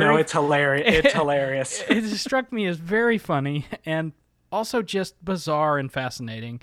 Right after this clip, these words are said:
Speaker 2: Uh, so I'd like, I'd love for you to talk about that piece. And then the other one, uh, that I wanna hear about it a little bit is the, um, Robo Improvisation Arena, which is the one where you used robots to make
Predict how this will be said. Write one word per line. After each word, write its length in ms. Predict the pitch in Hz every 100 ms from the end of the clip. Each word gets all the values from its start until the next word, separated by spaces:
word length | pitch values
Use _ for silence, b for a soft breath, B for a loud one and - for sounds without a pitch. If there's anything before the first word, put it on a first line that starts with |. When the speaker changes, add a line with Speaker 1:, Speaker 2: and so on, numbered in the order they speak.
| B B B -
Speaker 2:
Uh, 180 | 151 147
so 140 | 180
I'd 120 | 180
like, 220 | 185 214 - -
I'd 120 | 151
love 160 | 214 214
for 80 |
you 40 | 226
to 80 | 196
talk 260 | - 180
about 240 | 170 165 -
that 260 | 160 -
piece. 460 | - 151 180 - - b b b
And 160 | 151
then 120 | 170 175
the 120 | 170
other 220 | 247 285
one, 520 | 156 135 127 143 175 - -
uh, 200 | 147 135
that 160 | 143
I 80 | 139
wanna 300 | 135 143 139
hear 240 | 127 156 139
about 280 | 135 143
it 80 | 143 -
a 80 |
little 220 | 139 135 131
bit 180 | 147 185
is 200 | 143 -
the, 280 | 143 131
um, 460 | 127 123 120 120 117 B B B _
Robo 540 | 127 170 208 202 196
Improvisation 760 | 180 170 170 160 143 156 160 151
Arena, 480 | 135 135 127 117 117
which 240 | 120 131
is 140 | 139 117
the 120 | 135
one 360 | 131 139 139
where 180 | 135 127
you 160 | 131 131
used 340 | 131 135 123
robots 600 | 127 139 160 143 117 -
to 100 | -
make 280 | 135 127 123